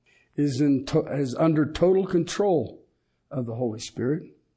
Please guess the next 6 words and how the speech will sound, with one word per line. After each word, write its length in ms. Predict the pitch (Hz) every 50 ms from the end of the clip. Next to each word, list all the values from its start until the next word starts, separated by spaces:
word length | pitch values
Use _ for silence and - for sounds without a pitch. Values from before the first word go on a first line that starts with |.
| _ _ _ _ _ _ _ _ _ _ _ _ _ _ _ _ _ _ _ _ _ _ _ _ _ _ _ _ _ _ _ _ _ _ _ _ _ _ _ _ _ _ _ _ _ _ _ _ _ _ _ _ _ _ _ _ _ _ _ _ _ _ _ _ _ _ _ _ _ _ _ _ _ _ _ _ _ _ _
And 240 | 151 147 143 127 -
every 360 | 156 170 180 165 185 185 180
Christian 840 | 180 - - - - - 240 220 - - - - - - - - - _ _ _ _ _ _ _ _ _ _ _ _ _ _ _ _ _ _ _ _ _ _ _ _ _ _ _ _ _ _ -
is 180 | 143 131 120 131
moved 360 | 151 160 165 170 160 135 127
along 800 | 147 143 139 147 156 165 165 160 151 131 120 113 98 110 -